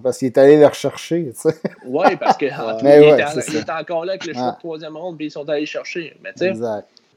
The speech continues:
Speaker 2: les
Speaker 1: Mm.
Speaker 2: D G, c'est eux qui ont le dernier mot. Puis si Bob Gainey,
Speaker 3: Ouais, ouais.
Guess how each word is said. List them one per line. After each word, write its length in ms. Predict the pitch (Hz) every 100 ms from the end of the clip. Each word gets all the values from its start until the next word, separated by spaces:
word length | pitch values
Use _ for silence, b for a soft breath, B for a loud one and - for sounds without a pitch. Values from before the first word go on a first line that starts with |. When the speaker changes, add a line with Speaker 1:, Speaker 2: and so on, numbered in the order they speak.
| _ b b b b _ _ _ _
Speaker 2:
les 240 | 131 139 139
Speaker 1:
Mm. 20 |
Speaker 2:
D 200 | 156 151
G, 200 | 175 202
c'est 140 | -
eux 120 | 170
qui 160 | 190 -
ont 40 | 165
le 60 |
dernier 320 | 156 135 143
mot. 260 | 147 185 139
Puis 100 | -
si 160 | - 180
Bob 240 | 165 165
Gainey, 480 | 156 165 160 180 202
Speaker 3:
Ouais, 40 |
ouais. 80 | 190